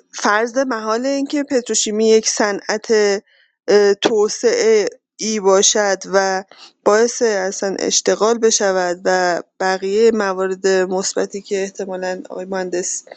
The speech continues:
اه، رئیسی خواهند فرمود، آیا در محلی که یکی از، اه،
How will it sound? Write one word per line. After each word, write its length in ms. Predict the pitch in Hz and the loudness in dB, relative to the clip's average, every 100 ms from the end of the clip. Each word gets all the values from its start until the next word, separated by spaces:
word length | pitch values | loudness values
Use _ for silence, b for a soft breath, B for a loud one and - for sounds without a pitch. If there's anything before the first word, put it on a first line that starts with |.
| B B B B _ 185 | B B B B _ -4
اه، 440 | 190 185 180 180 | -2 0 -2 0
رئیسی 720 | 190 185 190 - 196 190 170 - | 2 2 0 0 0 2 0 -2
خواهند 440 | - 190 190 196 | -2 0 0 -4
فرمود، 600 | - 190 196 220 277 247 - B B B _ _ - | -2 -2 0 0 0 0 -6 B B B _ _ -2
آیا 380 | 247 294 320 262 | 0 0 -2 0
در 360 | 240 220 214 202 | 0 0 0 0
محلی 640 | 220 214 208 233 269 302 | 0 0 0 0 0 0
که 440 | 277 269 226 202 208 b b b _ | 0 2 2 2 -4 b b b _
یکی 280 | 269 254 285 | 0 4 4
از، 300 | 277 269 262 - - | 4 2 -2 -6 2
اه، 520 | 208 208 202 202 | 4 6 6 6